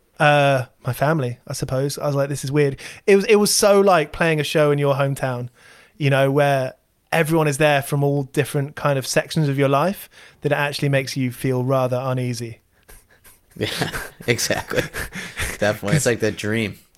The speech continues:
Speaker 1: Yeah.
Speaker 2: where you're naked.
Speaker 1: <laughs> Been there, man. That was real life. <laughs> But no, it was great. But we played Leeds the next day, so we hopped straight in the van. I mean, there, there was that. There was that element of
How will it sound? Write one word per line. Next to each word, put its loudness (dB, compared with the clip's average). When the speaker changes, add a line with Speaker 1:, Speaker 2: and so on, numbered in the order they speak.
Speaker 1:
Yeah. 4
Speaker 2:
where -2
you're -8
naked. -6
Speaker 1:
<laughs> 0
Been 2
there, -2
man. -10
That -4
was -4
real -2
life. -4
<laughs> 0
But 4
no, 4
it 6
was 2
great. 4
But 6
we 2
played 2
Leeds 2
the 2
next 0
day, 4
so 0
we 4
hopped 0
straight 2
in 0
the 0
van. 2
I 2
mean, 4
there, 4
there 6
was 4
that. -2
There 6
was 4
that 2
element 2
of 0